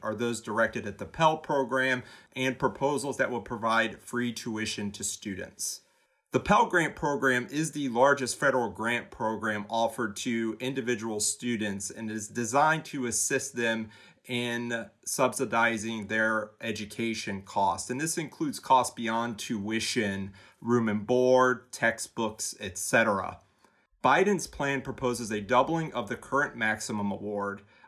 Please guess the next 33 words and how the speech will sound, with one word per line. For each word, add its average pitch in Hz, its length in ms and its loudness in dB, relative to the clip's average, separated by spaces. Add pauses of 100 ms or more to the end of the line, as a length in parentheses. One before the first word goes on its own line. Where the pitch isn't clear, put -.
(120)
automatic 147 560 4
future 131 400 -2
inflation 107 520 -4
adjustments, 101 800 -6 (340)
and 120 160 0
an 117 100 0
expansion 139 640 -2
of 123 100 -2
the 120 80 -4
plan 117 440 -2
to 110 140 -8
more 110 300 0
middle 110 460 -4
income 107 480 -4
earning 104 320 -6
families. - 960 -10 (800)
The 131 100 6
two 233 560 0 (140)
free 175 300 2
tuition 160 500 -2
proposals 120 640 -2
outlined 120 600 2
by 123 300 6
the 110 180 -8
Biden 110 360 0
administration 104 920 -4
include 107 640 -6
free 160 280 -6
community 143 500 -8
college 120 440 2
for - 160 -8
all 117 240 -2
students, 110 720 -4